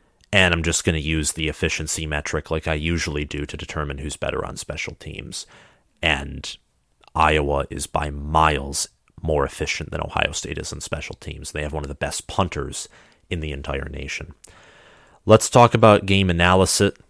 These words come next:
Let's talk about the game analysis. And then from there, talk about players and get into my prediction. Ohio State's ranked first in E S P N's F P I. They're the third most talented team, only, only behind Alabama and Georgia.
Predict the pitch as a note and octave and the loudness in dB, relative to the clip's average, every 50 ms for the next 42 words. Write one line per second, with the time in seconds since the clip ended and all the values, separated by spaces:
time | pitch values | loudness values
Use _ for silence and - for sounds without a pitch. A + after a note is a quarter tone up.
0 | _ - - - - - - - F2 E2 - - E2+ D#2+ - D#2+ D#2 E2 E2 D#2 | _ -16 -14 -14 -12 -12 -6 -2 -2 -2 0 -2 -4 -4 -4 -4 -2 -2 -2 -2
1 | D2+ D2 D2+ D2+ D#2 D#2+ D#2+ - - - D#2+ D2 - - - - _ _ _ _ | -2 0 2 2 2 2 2 0 0 0 0 0 -2 -4 -6 -8 _ _ _ _
2 | _ _ _ - - F#2 F#2 F#2 F#2 F2 D2+ D2+ D#2+ E2 E2+ E2+ E2+ E2 - - | _ _ _ -2 2 2 4 4 2 0 0 2 2 2 2 0 -2 -4 -4 -4
3 | D#2+ D#2 C#2+ C#2+ C#2+ D2 D#2 E2 E2+ E2+ E2+ D#2+ - _ - D2 D#2 D#2 - D#2+ | -4 -4 -4 -2 0 2 2 4 4 4 2 0 -2 _ -2 -2 0 0 -2 -4
4 | D#2+ D2+ D2+ - - - F2 F2 G#2 B2 C#3 D3+ F3 D#3+ - - F2 D#2+ D#2 D2+ | -6 -6 -6 -8 -6 -2 0 2 2 2 2 0 -2 -2 -4 -6 -6 -8 -4 -2
5 | E2+ F#2+ G2+ F#2 F#2 F2 F#2 F2+ - - - D#2+ E2 D#2 - - - C#2+ C#2+ - | -2 -2 0 -2 -2 0 0 -2 -2 -2 -4 -4 -4 -4 -4 -8 -10 -10 -12 -16
6 | _ _ _ _ _ _ _ _ _ _ _ _ - - - A2 A#2 C3 C#3 C3 | _ _ _ _ _ _ _ _ _ _ _ _ -8 2 8 10 10 10 10 8
7 | - - C3 A#2 - - G#2+ G2 F2 - - - - G#2 F#2+ - - - G2 F2+ | 6 4 4 4 4 2 0 0 -2 -4 0 4 4 6 6 4 2 -2 0 0
8 | F2+ F2 E2+ - - - F#2 E2 D#2+ D2 D#2+ D2+ - - - E2 D2+ D2 D2 D2 | 0 0 0 -2 -2 -2 -2 -2 -2 -2 -2 -4 -4 -4 -4 0 2 4 4 2
9 | D2 C#2 - _ - - _ _ _ _ _ _ - - - - - - F#2+ F2 | 0 -2 -6 _ -20 -20 _ _ _ _ _ _ -14 -12 -10 -10 0 4 4 4
10 | D#2 - E2 D#2 - - - E2+ D#2+ D#2 D#2 D2 D2 - - - G2 F#2+ F#2+ F#2+ | 4 2 0 -2 -2 0 0 0 2 2 0 -2 -6 -6 -4 -2 0 0 0 0
11 | F#2 F#2 - _ _ _ _ _ _ _ _ _ - B2+ B2+ C3 B2 A2 F#2 D2+ | -2 -6 -10 _ _ _ _ _ _ _ _ _ 6 8 8 8 8 6 2 0
12 | C#2 C#2 C#2+ - _ _ _ _ _ _ _ _ _ _ _ _ - - B2+ B2+ | -2 -6 -10 -16 _ _ _ _ _ _ _ _ _ _ _ _ 4 8 8 10
13 | B2+ B2 A#2 A2 G2 F#2 G2 F2+ F#2 F#2 F#2 F2+ E2+ E2 E2 E2+ E2+ D#2 E2 D#2+ | 10 10 8 8 8 6 6 6 6 6 6 6 6 6 6 4 4 2 2 0
14 | E2 D#2+ D#2 C#2+ D2+ D2 D2 F2 F2 E2+ E2+ D#2+ G2 G2+ A#2+ | 0 0 -4 -4 -6 -6 0 4 4 4 4 4 4 2 2